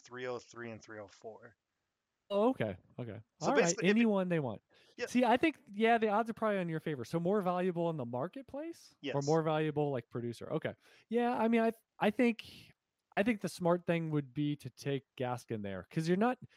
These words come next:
Speaker 2: you're not getting the field. You're actually having to select two players. So that's the biggest part. I mean, I would take the field, certainly, but that's way too many. You know, even if that's through round four, you're talking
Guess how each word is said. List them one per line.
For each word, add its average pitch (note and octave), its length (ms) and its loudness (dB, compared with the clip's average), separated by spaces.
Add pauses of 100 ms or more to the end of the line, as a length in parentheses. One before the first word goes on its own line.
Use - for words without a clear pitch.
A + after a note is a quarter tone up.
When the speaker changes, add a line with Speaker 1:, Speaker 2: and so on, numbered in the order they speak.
Speaker 2:
you're F#3+ 120 2
not B3+ 120 0
getting B3 200 2
the D#3+ 80 0
field. D3 480 2
You're C3 140 2
actually D3 280 0
having C#3+ 280 -2
to B2+ 80 -6
select C3 480 -6
two B2 180 -2
players. - 560 -8 (300)
So E3 140 4
that's G3 160 4
the F#3+ 80 6
biggest D3 320 0
part. G#2+ 240 0
I - 20 -2
mean, A#2 220 -4 (420)
I E3+ 160 4
would F3 320 2
take E3+ 500 0 (120)
the B2+ 100 0
field, D3 540 0
certainly, G2+ 520 -6
but A2+ 120 -6
that's B2 260 -6
way A2+ 240 -2
too - 160 -10
many. G2 200 -8 (280)
You C#3+ 120 2
know, A#2 60 0 (120)
even E3+ 180 4
if D3 80 0
that's C#3 240 2
through C#3+ 240 2
round A#2 320 -2
four, G#2 340 0
you're G2 140 -6
talking F#2+ 460 -8